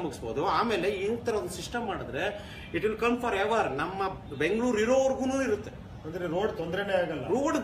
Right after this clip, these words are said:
Speaker 1: ಒಂದು ಹನಿ drop clean ಆಗಿ ಇಸ್-, ಇಷ್ಟೊಂದು opening ಇದೆ ಅಂತ
Speaker 2: ಅದಲ್ಲ,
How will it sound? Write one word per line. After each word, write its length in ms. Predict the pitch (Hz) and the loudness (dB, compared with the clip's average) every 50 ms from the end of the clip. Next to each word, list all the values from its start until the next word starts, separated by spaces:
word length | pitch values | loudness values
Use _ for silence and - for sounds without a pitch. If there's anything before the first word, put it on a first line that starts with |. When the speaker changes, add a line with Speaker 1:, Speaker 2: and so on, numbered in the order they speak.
| 180 233 | 4 4
Speaker 1:
ಒಂದು 220 | 262 285 294 277 247 214 | 4 4 4 4 2 2
ಹನಿ 140 | 226 240 - 277 - 214 | 2 2 0 0 0 0
drop 320 | 208 208 247 285 277 269 269 247 247 247 247 247 254 247 226 - - - | 0 0 0 0 -2 -2 -2 -2 0 0 0 0 0 0 0 -2 -4 -6
clean 260 | - 220 247 277 277 277 | -2 -2 0 0 0 0
ಆಗಿ 300 | 254 247 226 214 208 202 202 214 | 2 0 0 0 0 -2 -2 -2
ಇಸ್-, 160 | 208 - - 190 | -4 -4 -4 -6
ಇಷ್ಟೊಂದು 280 | 180 - - 240 190 180 175 220 | -6 -2 -2 -2 0 0 0 -2
opening 320 | - - 311 285 277 247 240 226 | -2 0 0 0 0 0 0 0
ಇದೆ 100 | 240 240 240 | 0 0 0
ಅಂತ 100 | 226 - | 0 0
Speaker 2:
ಅದಲ್ಲ, 280 | 214 214 214 214 214 | 2 2 4 4 4